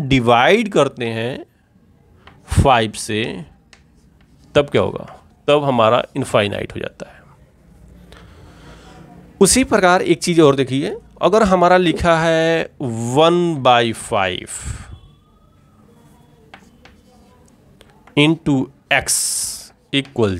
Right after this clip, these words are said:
zero, तो x इक्वल क्या हो जाएगा, ज़ीरो इंटू फ़ाइव बाई वन,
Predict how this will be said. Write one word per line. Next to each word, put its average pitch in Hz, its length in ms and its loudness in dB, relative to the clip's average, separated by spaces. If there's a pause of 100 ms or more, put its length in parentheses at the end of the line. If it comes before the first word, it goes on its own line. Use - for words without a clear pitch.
zero, 101 340 -6 (880)
तो - 120 -4 (160)
x 240 280 2
इक्वल 180 240 2
क्या 180 140 2
हो 131 80 4
जाएगा, 117 460 0 (140)
ज़ीरो 165 680 0 (100)
इंटू 120 400 -2
फ़ाइव 135 600 0 (380)
बाई 98 280 -2
वन, 107 360 0